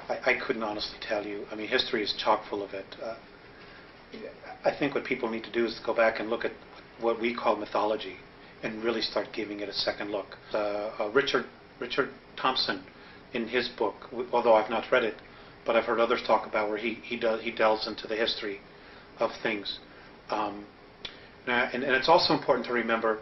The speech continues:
that just because it's history doesn't mean it's accurate history. You know, because it, it has been proven over and over and over again,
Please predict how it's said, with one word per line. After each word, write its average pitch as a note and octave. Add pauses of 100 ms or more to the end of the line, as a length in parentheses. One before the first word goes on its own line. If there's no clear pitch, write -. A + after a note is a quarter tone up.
(120)
that A2+
just E3
because -
it's C3
history B2+
doesn't B2
mean A2+
it's A2+
accurate A2+
history. G2 (840)
You A#2
know, G#2+
because A2
it, B2+
it A#2+
has A#2 (200)
been A2
proven C#3+ (100)
over C#3+
and A#2
over A#2
and A2+
over A2+
again, G#2